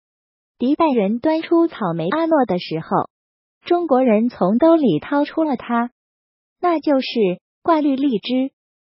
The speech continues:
所谓的挂绿荔枝，是荔枝最佳品种之一，因果身中间有一道绿痕而得名。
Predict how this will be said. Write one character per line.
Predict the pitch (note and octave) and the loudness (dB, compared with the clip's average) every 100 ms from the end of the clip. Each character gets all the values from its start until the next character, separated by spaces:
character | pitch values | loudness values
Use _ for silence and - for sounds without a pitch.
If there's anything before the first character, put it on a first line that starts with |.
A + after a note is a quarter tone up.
| _ | _
所 | - A3 G#3+ | -2 0 2
谓 | E4 D4+ | 2 2
的 | F#3 F3+ | 0 0
挂 | D4+ C4+ | 2 2
绿 | C4+ C#4 | 0 0
荔 | C#4+ G#3+ | 0 -2
枝， | - B3+ C4 _ _ _ _ _ _ _ | -2 -2 -4 _ _ _ _ _ _ _
是 | - D4 C4 | -6 -2 0
荔 | C4+ D#4+ | 2 0
枝 | - D#4+ E4+ | 2 2 2
最 | D4 | 0
佳 | A#3+ D4+ D#4 | -2 -2 -4
品 | - G3+ C4+ | -4 -2 0
种 | G3 D3+ | -2 -2
之 | B3+ | -4
一， | B3+ B3+ C4+ C#4 _ _ _ _ - | -2 0 -2 -4 _ _ _ _ -6
因 | D#4+ F4+ | -2 0
果 | F4 G3 | 0 0
身 | G3+ C4+ | -2 -6
中 | C4+ D#4+ | -4 -4
间 | D4+ D#4 D#4+ - | -2 -2 -2 -2
有 | G#3 D#3+ | 0 0
一 | E3 F#3 | 0 0
道 | C4+ B3+ | -2 0
绿 | D4 | 0
痕 | B3 F#3+ F3 A3 | 0 -2 -2 0
而 | F#3 G3 | 0 0
得 | F#3 | 0
名。 | G3 F3 D#3+ | 0 -2 -4